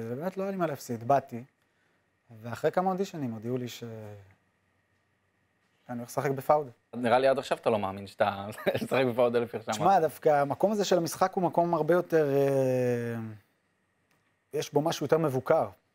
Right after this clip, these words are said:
Speaker 1: אתה הולך כבר, אתה לומד את הסיטואציות לפני, אתה לומד את הטקסטים, אתה
Speaker 2: אתה גם לא חושף שום דבר מעצמך, שאתה לא אוהב לחשוף מעצמך.
Speaker 1: דווקא אני חושב ששחקנים הרבה חושפים מעצמם, אבל, אה, אף אחד לא, לא חושב שזה אתה. זה הרבה יותר פשוט.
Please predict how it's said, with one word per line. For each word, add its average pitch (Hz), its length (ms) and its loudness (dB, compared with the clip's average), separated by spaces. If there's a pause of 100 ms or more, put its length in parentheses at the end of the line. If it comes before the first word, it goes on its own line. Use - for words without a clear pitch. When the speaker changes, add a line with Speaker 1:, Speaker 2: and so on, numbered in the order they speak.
(300)
Speaker 1:
אתה 120 180 -6
הולך 135 320 0
כבר, 127 140 0
אתה 117 120 -2
לומד 120 180 0
את - 60 -10
הסיטואציות 127 600 -2
לפני, 139 240 -6
אתה 123 140 -4
לומד 127 180 -4
את - 60 -14
הטקסטים, 135 600 -4
אתה 113 480 0
Speaker 2:
אתה 110 80 -10
גם 98 120 -4
לא 101 60 0
חושף 98 300 -8
שום 101 160 -10
דבר 85 180 -2
מעצמך, 80 500 -8 (100)
שאתה 82 200 -10
לא 87 100 -4
אוהב 135 200 -2
לחשוף - 340 -10
מעצמך. 82 460 -16 (320)
Speaker 1:
דווקא 175 400 0
אני 185 140 2
חושב 208 240 0
ששחקנים 190 460 -2
הרבה 160 200 2
חושפים 156 360 -2
מעצמם, 147 460 0
אבל, 135 300 2
אה, 131 600 -4
אף - 100 -8
אחד 143 140 -2
לא, 143 480 2 (800)
לא 120 40 -2
חושב 131 280 0
שזה 107 300 -10
אתה. 110 180 -16 (180)
זה 120 140 -10
הרבה 123 160 0
יותר 131 220 -2
פשוט. - 420 -18